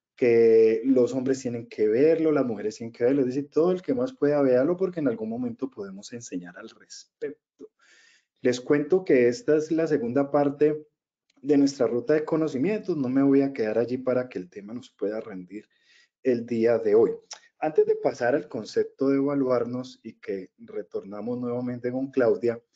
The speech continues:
quiero comentarles que la formación el día de hoy, como lo he dicho en ocasiones anteriores, va a estar un poquito plana, va a estar, eh,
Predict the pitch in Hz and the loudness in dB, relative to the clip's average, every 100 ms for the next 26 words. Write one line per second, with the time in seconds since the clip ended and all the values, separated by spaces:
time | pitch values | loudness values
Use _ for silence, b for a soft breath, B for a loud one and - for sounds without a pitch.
0 | b b b b _ 135 151 190 185 139 | b b b b _ 2 2 2 0 0
1 | 131 139 170 - 160 143 - - 135 135 | 0 0 -2 2 2 2 -2 -6 -2 0
2 | 139 139 131 117 127 156 160 165 165 165 | 2 0 0 -4 -4 -4 -6 -6 -2 2
3 | 127 113 131 165 180 - 147 131 113 107 | 4 6 4 2 0 -4 -4 -2 2 2
4 | 107 - 120 117 123 127 - _ 123 143 | 0 -2 0 2 2 -2 -6 _ -2 0
5 | 135 - 135 139 101 110 113 123 131 139 | 0 -2 -2 -4 -8 -12 -14 -14 -4 2
6 | 139 131 151 151 131 135 - 123 120 143 | 2 2 -2 -6 -8 -12 -14 -14 -6 -4
7 | - 127 143 147 139 131 139 139 b b | -2 0 2 2 0 0 -2 -4 b b
8 | b b b _ - 117 - 131 127 127 | b b b _ -4 -4 -2 -2 0 2
9 | 139 135 123 117 113 | 0 2 2 0 -4